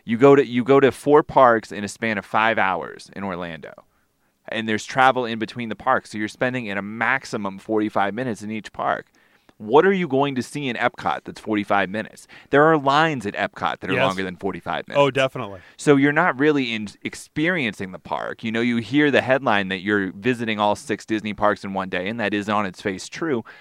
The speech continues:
Speaker 1: but are you experiencing all six Disney parks in one day? Are you making any memory, really, that's, like, connected to the Disney? No, you're, you're making the memory out of your own crazy experiential trip.
Speaker 2: Exactly.
Speaker 1: And I give them credit for that, but there's,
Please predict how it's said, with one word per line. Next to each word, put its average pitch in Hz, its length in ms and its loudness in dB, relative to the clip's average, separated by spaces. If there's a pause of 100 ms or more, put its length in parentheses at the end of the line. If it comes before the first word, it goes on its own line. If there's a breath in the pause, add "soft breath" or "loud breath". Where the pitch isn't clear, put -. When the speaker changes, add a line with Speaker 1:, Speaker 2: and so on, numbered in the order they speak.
Speaker 1:
but 120 120 0
are - 20 4
you 120 140 2
experiencing 113 580 -4
all 135 140 2
six - 240 -6
Disney 131 260 -4
parks 135 320 2
in 135 100 -6
one 135 180 0
day? 139 340 0 (460 soft breath)
Are 117 120 4
you 127 100 0
making 127 320 0
any 120 220 -2
memory, 117 500 0
really, 120 520 2
that's, 107 200 2
like, 104 160 0
connected 113 480 -6
to 120 240 -6
the 101 80 -8
Disney? 107 420 -6
No, 101 200 -8
you're, 92 160 -6
you're 104 200 -6
making 120 280 -6
the 104 80 -6
memory 127 340 0
out 101 140 2
of 101 80 -4
your 104 160 0
own 104 320 -2 (420 soft breath)
crazy 120 540 0
experiential 107 880 -6
trip. - 440 -6 (140)
Speaker 2:
Exactly. 117 360 -2
Speaker 1:
And 127 80 2
I 139 60 6
give 147 180 2
them 135 140 -4
credit 165 320 0
for 104 120 -8
that, 87 300 -8
but 110 140 -6
there's, 117 280 -2